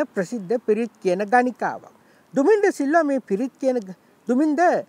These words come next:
දිසානායක මේ පිරිත් කියන ගණිකාව අනුරාධපුරයට ගෙනහිල්ලා තමන්ගේ ලිප් බොක්ක ගහගෙන තමන්ගේ ලිංගික අවශ්‍යතා ඉෂ්ට කරගත්තා. හැබැයි මේ අම්බාණ්ඩි දිගින් දිගටම ඔහුගේ කරේ එල්ලන්නට උත්සාහ කරා.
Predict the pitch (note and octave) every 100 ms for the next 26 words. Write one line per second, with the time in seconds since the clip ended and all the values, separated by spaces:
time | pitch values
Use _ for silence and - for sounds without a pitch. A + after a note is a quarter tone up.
0 | _ - A3+ E4+ D#4+ B3 A3 D4 C4 A3
1 | - B3+ D#4+ - C4 A#3+ F#3+ F#3 F#3+ -
2 | B3 D4+ E4+ - G3+ A#3 A3+ G#3+ - G#3+
3 | G#3 F#3+ D#3+ E3+ F#3 A3+ F4 _ _ _
4 | A3+ D4 F#4 F4+ C#4 B3+ A3+ B3+ - A3+
5 | G3 G#3 B3 E4 C4 D3 - _ _ _
6 | _ - A#3 C4 B3+ D#4 E3+ D#3+ A#3 D4+
7 | D4+ A#3+ G#3+ - G#3 G3+ A3 F3 - D#3+
8 | F3 G#3 B3 A3+ _ - - _ _ D#3
9 | E3+ G#3 D#4+ _ - A#3 G#4 F4+ D4 C4+
10 | A#3 A#3+ E4+ G3 G#3 E4 C#4 A3+ B3 C#4+
11 | C4 A3+ A#3 - G#3 A3+ D4 C4+ A3+ G#3+
12 | G3 F3 - - G#3+ F#3 - B3+ D#3